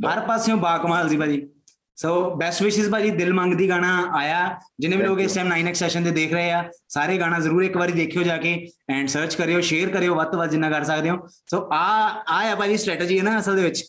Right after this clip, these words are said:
Speaker 1: <laughs>
Speaker 2: ਜੀ, ਜੀ, ਜੀ, ਜੀ, ਜੀ, ਬਿਲਕੁਲ ਸਹੀ ਗੱਲ ਹੈ।
Speaker 1: <laughs> So
Speaker 2: ਬਿਲਕੁਲ
Speaker 1: ਭਾਜੀ
Speaker 2: ਸਹੀ
Speaker 1: ਬਹੁਤ
Speaker 2: ਗੱਲ
Speaker 1: ਵਧੀਆ
Speaker 2: ਹੈ।
Speaker 1: ਲੱਗਾ,
Speaker 2: ਇਹ
Speaker 1: always ਗੱਲਾਂ ਬਾਤਾਂ ਕਰਕੇ ਬਹੁਤ ਅੱਛਾ ਲੱਗਦਾ ਤੁਹਾਡੇ ਨਾਲ।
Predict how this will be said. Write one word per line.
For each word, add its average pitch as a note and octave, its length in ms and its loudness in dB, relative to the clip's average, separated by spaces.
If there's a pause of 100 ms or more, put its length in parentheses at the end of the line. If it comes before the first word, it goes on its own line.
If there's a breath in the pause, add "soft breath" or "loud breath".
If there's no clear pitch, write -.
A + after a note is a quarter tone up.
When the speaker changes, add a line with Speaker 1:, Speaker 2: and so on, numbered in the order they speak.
(200)
Speaker 1:
<laughs> - 1300 -6
Speaker 2:
ਜੀ, D3 200 4
ਜੀ, C#3+ 140 4
ਜੀ, C3+ 200 4
ਜੀ, C3 140 4
ਜੀ, B2 100 4
ਬਿਲਕੁਲ A#2+ 340 2
ਸਹੀ A2 220 2
ਗੱਲ G#2+ 180 2
ਹੈ। G#2+ 40 -4
Speaker 1:
<laughs> F#3+ 300 -8
So G#3 640 -6
Speaker 2:
ਬਿਲਕੁਲ - 180 0
Speaker 1:
ਭਾਜੀ G#3+ 140 0
Speaker 2:
ਸਹੀ - 100 2
Speaker 1:
ਬਹੁਤ F#3+ 120 2
Speaker 2:
ਗੱਲ A3+ 60 0
Speaker 1:
ਵਧੀਆ G#3 200 0
Speaker 2:
ਹੈ। E3 60 0
Speaker 1:
ਲੱਗਾ, F#3 260 0
Speaker 2:
ਇਹ E3 180 2
Speaker 1:
always F#3+ 320 2
ਗੱਲਾਂ F3 220 0
ਬਾਤਾਂ F3 260 0
ਕਰਕੇ E3 240 -2
ਬਹੁਤ E3 220 0
ਅੱਛਾ E3+ 160 0
ਲੱਗਦਾ D3+ 240 0
ਤੁਹਾਡੇ D3+ 220 0
ਨਾਲ। D#3 320 0